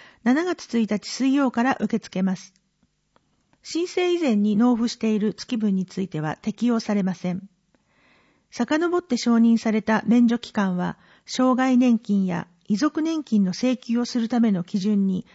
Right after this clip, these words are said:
含まれない場合があります。申請手続きはお早めにお願いします。過去二年、申請月の二年一ヶ月前の月分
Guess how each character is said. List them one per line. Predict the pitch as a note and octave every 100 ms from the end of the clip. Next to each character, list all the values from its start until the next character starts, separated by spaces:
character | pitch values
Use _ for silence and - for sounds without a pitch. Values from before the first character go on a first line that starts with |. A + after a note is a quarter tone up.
| _
含 | - D4+
ま | D#4
れ | D#4 C4+
な | G#3
い | G3
場 | F#3+
合 | F#3
が | F#3
あ | F#3
り | F3
ま | E3+
す。 | - _ _ _ _ _ _ _ _
申 | - D#4 D#4+
請 | E4 D#4+
手 | D#4+
続 | D4+ C4
き | - G3
は | G3 -
お |
早 | G#3+ C#4 C#4+
め | C#4
に | D4 -
お | A3
願 | G3+ G3+
い | F#3
し | -
ま | F3+
す。 | - - _ _ _ _ _ _ _ _ _ _ _ _ -
過 | D#4+
去 | D4 A#3
二 | G#3 B3
年、 | G3+ E3+ - _ _ _ -
申 | - D#4
請 | D#4 E4+ D4+
月 | G#3+ -
の | F#3+ F3+ _ _ _ A3+
二 | D#4
年 | C#4 G3+ -
一 | G3 -
ヶ | D4
月 | D4 D4+ D4
前 | D4 G#3
の | G3 -
月 | - A3
分 | F3 E3+